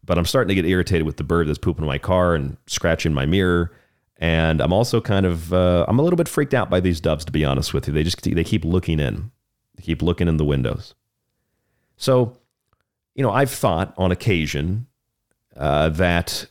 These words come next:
there are a lot of other people who feel the same way, and it's more than just tongue-in-cheek. There are some people that actually think the birds are spying on them. In fact, we've mentioned this on a few shows in passing, that there are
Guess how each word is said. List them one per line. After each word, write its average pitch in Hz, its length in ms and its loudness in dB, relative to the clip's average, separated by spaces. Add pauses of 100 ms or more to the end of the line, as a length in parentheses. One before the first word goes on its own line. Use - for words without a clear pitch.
(920)
there 95 520 0
are 90 460 2 (560)
a 92 60 -2
lot 123 160 4
of 98 120 -2 (100)
other 120 240 2
people 82 680 -2 (540)
who 92 160 2
feel 92 300 0
the 85 120 -2
same 85 300 0
way, 78 420 0 (280)
and 85 360 2
it's 85 180 -2
more 98 320 2
than 87 200 0
just 80 420 -2
tongue-in-cheek. 82 760 -2
There 85 120 0
are 82 60 2
some 87 240 -2
people 82 300 -4
that 80 180 -2
actually 87 500 -2
think 85 440 -4
the 85 80 -2
birds 80 400 -2
are 69 200 -2 (520)
spying 113 480 0
on 67 160 -2
them. 73 100 0
In 78 60 0
fact, 82 380 -2 (420)
we've 90 260 0
mentioned 90 480 0
this 80 220 0
on 82 120 2
a 73 60 0
few 85 240 -2
shows 78 380 -2
in 71 100 -2
passing, 90 680 0
that 73 240 -2
there 80 320 0
are 76 320 0